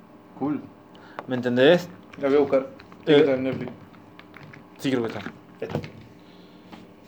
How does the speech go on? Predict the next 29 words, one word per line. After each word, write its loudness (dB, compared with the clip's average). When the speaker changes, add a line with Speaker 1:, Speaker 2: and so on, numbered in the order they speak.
Speaker 1:
Interestelar. -6
La 0
voy 6
a 4
buscar 2
y -6
la 0
voy 2
a 0
mirar. -6
Y -8
luego 4
Speaker 2:
Dura 8
tres 2
horas 6
y 2
media. 2
Speaker 1:
Me -2
miré 2
tres 2
horas 6
la 6
Adaptation, 0
no -4
me -4
voy -2
a -4
mirar 0
eso. 0